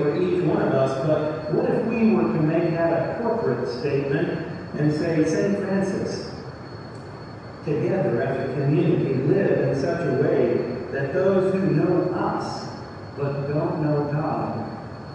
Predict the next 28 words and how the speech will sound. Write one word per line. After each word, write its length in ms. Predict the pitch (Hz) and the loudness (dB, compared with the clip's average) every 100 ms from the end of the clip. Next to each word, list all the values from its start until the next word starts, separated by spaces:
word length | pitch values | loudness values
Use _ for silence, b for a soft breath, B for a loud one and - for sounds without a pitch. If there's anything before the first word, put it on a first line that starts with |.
| - | -8
will 140 | - - | -6 -2
come 300 | 151 147 135 | 0 0 0
to 160 | 123 | -2
know 220 | 123 - | -2 -2
God 520 | - 151 - - - - - - - - - | -2 -2 -2 -4 -6 -10 -12 -14 -14 -14 -12
because 460 | 123 120 139 127 - | -8 -4 -2 -2 -2
they 140 | 117 | -2
know 560 | 117 113 117 117 117 113 117 | -2 -2 0 0 0 -2 -4
Saint 220 | 117 110 110 | -6 -6 -6
Francis." 560 | 123 127 113 - - - - - - - - - - - - - - - | -6 -6 -6 -8 -10 -12 -12 -14 -14 -14 -14 -14 -14 -14 -14 -14 -14 -10
Doesn't 280 | - 139 135 | -4 -2 0
that 260 | 135 135 - | 0 0 0
sound 280 | 135 123 117 | -2 0 0
good? 360 | 123 123 - - - - - - - - | 0 0 -2 -6 -8 -10 -12 -12 -12 -6
Doesn't 300 | 143 147 135 | -4 -2 0
that 240 | 135 - | 0 0
sound 640 | 147 139 127 110 110 117 | -2 -2 -2 -4 -4 -4
right 260 | 117 135 151 - - - - - - - - | -2 0 0 -2 -6 -8 -10 -12 -14 -12 -10
about 560 | 147 135 131 131 - 139 - - - - | -6 -2 0 -2 -4 -8 -10 -12 -14 -8
our 320 | 139 139 139 | -4 -2 0
being 220 | 143 143 139 | 2 4 2
a 260 | - - | 2 0
part 300 | 143 147 - | 0 0 0
of 160 | - 127 - - - - - - | -2 -2 -4 -8 -10 -10 -12 -8
this 160 | 143 135 135 - | -2 -2 -2 -2
wonderful 560 | 147 156 156 151 160 147 | 0 2 0 0 0 0
and 240 | 117 - | 0 0
beautiful 380 | 147 147 - | 2 2 2